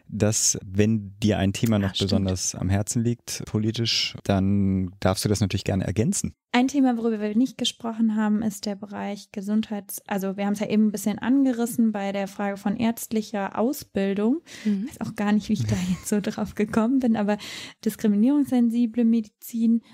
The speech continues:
Speaker 3: Und da fällt für mich immer der Bereich Schwangerschaftsabbrüche und die Versorgung mit Schwangerschaftsabbrüchen rein. Und
Speaker 2: Mhm.
Speaker 3: ich glaube, da offenbart sich an diesem Thema immer viele Probleme im Gesundheitswesen auch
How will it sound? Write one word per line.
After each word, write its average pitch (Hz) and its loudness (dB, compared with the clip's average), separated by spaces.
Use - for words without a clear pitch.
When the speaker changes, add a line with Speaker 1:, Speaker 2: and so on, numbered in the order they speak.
Speaker 3:
Und 208 2
da 208 0
fällt 202 -2
für 202 -2
mich 214 2
immer 196 2
der 190 0
Bereich 185 -4
Schwangerschaftsabbrüche 233 2
und 196 0
die - -14
Versorgung 185 -2
mit 180 -2
Schwangerschaftsabbrüchen 214 -2
rein. 190 0
Und 196 0
Speaker 2:
Mhm. 220 -2
Speaker 3:
ich - -20
glaube, 180 0
da 180 -2
offenbart 185 -2
sich 196 -4
an 196 2
diesem 190 2
Thema 208 2
immer 190 2
viele 214 0
Probleme 208 0
im 202 0
Gesundheitswesen 196 0
auch 190 -2